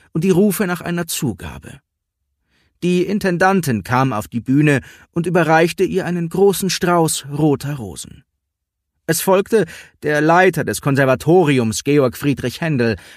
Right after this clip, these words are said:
der ihr persönlich die Zusage für einen Platz überbrachte. Das wäre doch zu schön, um wahr zu sein. Natascha holte sich selbst wieder zurück auf den Boden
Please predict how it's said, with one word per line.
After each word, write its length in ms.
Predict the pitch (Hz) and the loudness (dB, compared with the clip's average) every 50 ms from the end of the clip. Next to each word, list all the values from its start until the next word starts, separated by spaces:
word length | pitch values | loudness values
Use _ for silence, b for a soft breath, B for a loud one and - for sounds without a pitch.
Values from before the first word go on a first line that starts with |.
| B B | B B
der 100 | 156 143 | 0 2
ihr 140 | 160 170 165 | 2 0 2
persönlich 580 | 170 180 175 151 135 196 214 233 220 202 165 | 2 2 0 2 2 0 0 2 0 0 -2
die 120 | - 170 147 | -2 -8 -8
Zusage 600 | - - 196 202 190 156 175 175 160 156 160 160 | -6 -4 -2 -2 0 2 2 2 2 2 0 -2
für 120 | - 180 | -2 -4
einen 240 | 156 160 165 175 165 | -2 -2 -2 -2 -2
Platz 340 | - 156 143 92 - - - | -2 -2 -2 -2 -2 -8 -12
überbrachte. 680 | - - - 80 80 80 - - - - 71 - - _ _ _ _ _ _ _ _ _ _ _ _ _ _ _ _ _ _ _ _ | -12 -14 -16 -16 -14 -16 -16 -14 -14 -14 -16 -16 -16 _ _ _ _ _ _ _ _ _ _ _ _ _ _ _ _ _ _ _ _
Das 320 | 135 165 160 - - 185 | -2 -2 -2 -2 0 2
wäre 260 | 196 190 180 170 180 | 4 4 4 4 2
doch 200 | 165 165 160 160 | 0 -2 -4 -6
zu 240 | - - - 180 160 | -8 -8 -8 -8 -8
schön, 340 | - - 185 190 190 170 156 | -2 2 4 4 4 4 2
um 160 | 123 123 120 | -2 0 0
wahr 220 | 127 135 131 123 | 2 2 2 0
zu 160 | - - 85 82 | -2 -6 -10 -12
sein. 380 | - 80 82 92 101 127 131 _ _ _ _ _ _ _ _ _ _ _ _ _ _ _ _ _ _ _ _ _ _ _ _ _ _ _ _ _ _ _ _ _ _ _ | -12 -12 -12 -14 -14 -18 -20 _ _ _ _ _ _ _ _ _ _ _ _ _ _ _ _ _ _ _ _ _ _ _ _ _ _ _ _ _ _ _ _ _ _ _
Natascha 640 | - 185 180 - 180 190 175 - - 208 190 180 | -2 -2 0 2 0 0 0 0 0 0 0 2
holte 300 | 156 190 196 185 - 185 | 4 4 4 4 2 0
sich 200 | 165 165 170 165 | 0 0 0 0
selbst 380 | - - 180 175 170 - - 160 | 0 2 2 0 0 -2 -4 -2
wieder 180 | 160 160 156 151 | 0 0 0 0
zurück 380 | - - 165 160 160 160 - - | 0 0 2 2 2 0 -2 -8
auf 180 | - 147 - | -10 -10 -6
den 200 | - 165 160 156 | -2 -2 -2 0
Boden 500 | 165 160 156 147 135 139 135 123 120 113 | 2 2 2 4 2 2 0 0 -2 -4